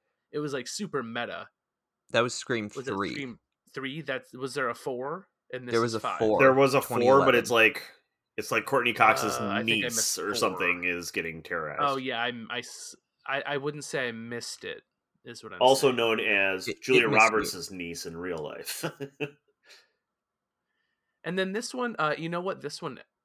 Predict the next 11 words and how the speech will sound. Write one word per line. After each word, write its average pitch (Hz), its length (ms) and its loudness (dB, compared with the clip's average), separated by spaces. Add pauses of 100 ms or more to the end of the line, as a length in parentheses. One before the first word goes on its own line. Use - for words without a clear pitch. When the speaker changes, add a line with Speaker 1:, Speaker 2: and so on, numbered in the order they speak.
(220)
Speaker 1:
does 131 260 -6
slightly 139 680 -8
interest 113 360 -12
me 107 100 -12
only 120 220 -10
because 113 480 -12
this 160 180 -10
one's 135 300 -10 (120)
a 123 80 -10
throwback, 135 640 -8
right? 120 260 -6